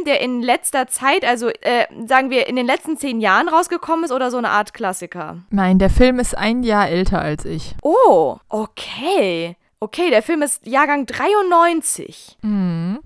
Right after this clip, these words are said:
Speaker 1: Hm.
Speaker 2: Und wie gesagt, Déjà-vu.
Speaker 1: Okay, also mir fällt irgendwie, warum auch immer, weil's mit Küche und weiß ich nicht zu tun hat, ich rate jetzt einfach mal so richtig krass ins absolut dunkelblaue hinein. Pretty Woman?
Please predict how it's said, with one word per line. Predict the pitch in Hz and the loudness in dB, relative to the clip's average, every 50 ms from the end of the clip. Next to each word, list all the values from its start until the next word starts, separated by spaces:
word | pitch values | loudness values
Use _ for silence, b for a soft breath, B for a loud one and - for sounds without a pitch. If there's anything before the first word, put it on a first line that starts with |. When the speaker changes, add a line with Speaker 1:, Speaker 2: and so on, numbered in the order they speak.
| - - | -8 -4
Speaker 1:
Hm. | 226 277 370 440 466 427 330 277 226 196 180 175 170 160 160 | -2 -2 0 2 2 2 2 2 2 0 -2 -6 -8 -8 -6
Speaker 2:
Und | 226 220 202 | -6 -4 -4
wie | 254 247 | -2 -2
gesagt, | 240 269 240 254 220 185 175 - - - _ - - | 0 2 2 2 2 2 -2 -6 -10 -14 _ -10 -6
Déjà-vu. | 185 175 220 240 233 247 262 254 220 208 220 202 170 165 170 160 - - - | -2 0 2 2 4 4 2 2 2 0 0 -2 -2 -2 -6 -8 -8 -4 -4
Speaker 1:
Okay, | 269 262 - 330 302 - - | -4 -2 0 0 -2 0 0
also | 277 285 277 311 285 - - - | 0 0 2 0 -2 -2 -4 -4
mir | 285 311 330 | -4 -4 -2
fällt | - - 339 339 349 - - - | 0 0 0 0 0 -2 -4 -6
irgendwie, | - 294 370 415 453 330 370 302 302 311 349 240 | -2 2 4 4 4 2 2 0 2 2 4 4
warum | 294 285 294 - 302 202 220 | 4 4 4 4 2 0 2
auch | - - 202 226 - - - | 2 2 2 2 0 0 -2
immer, | 339 349 311 294 285 294 311 349 359 - _ | 2 4 6 6 6 6 6 4 0 -4 _
weil's | - 220 285 302 339 349 339 - | 2 4 4 4 4 2 0 -2
mit | 262 320 233 - _ _ | -6 -6 -8 -8 _ _
Küche | - - - 381 427 440 - 349 269 247 240 - | -16 -4 0 2 2 2 2 2 2 2 0 0
und | - 254 262 269 240 - - - | -2 -2 -2 -4 -6 -12 -4 -2
weiß | 320 339 403 427 392 | 0 2 4 2 2
ich | 330 311 254 | 0 -4 -6
nicht | 247 247 254 - | -6 -8 -8 -10
zu | 262 | -10
tun | 233 302 302 294 | -8 -4 -2 -2
hat, | 285 - | -2 -4
ich | - 277 - - | -6 -8 -8 -6
rate | 226 254 349 - - 359 | -4 -4 -2 -2 0 0
jetzt | 311 330 - - | 0 -2 -2 -2
einfach | - - 262 330 302 | -2 0 0 -2 -2
mal | 262 294 285 254 | 0 0 -2 0
so | 233 285 | -2 -6
richtig | 226 - 330 453 - - - 381 349 - - | -4 -2 0 0 0 0 -2 -4 -4 -4 -4
krass | - 339 339 330 - | -2 -2 -2 -2 -2
ins | - 269 330 302 - - - - - _ - - | -4 -4 -4 -2 -4 -6 -8 -8 -14 _ -4 0
absolut | - 381 392 - - 381 320 302 330 233 226 - | 2 2 2 0 -2 -2 0 0 -2 -2 -2 -4
dunkelblaue | 302 359 415 415 - 359 330 220 202 214 208 233 277 294 285 | -2 -2 -2 -2 -2 -2 -2 0 0 2 4 4 4 4 2
hinein. | 294 262 254 247 233 220 214 208 220 240 285 269 B B B B - | 2 0 0 -2 0 2 2 2 2 0 -2 -4 B B B B -20
Pretty | - - - 269 339 - 277 240 208 175 | -18 -8 -6 -4 -4 -4 -6 -8 -6 -4
Woman? | 180 202 247 339 | -2 0 0 2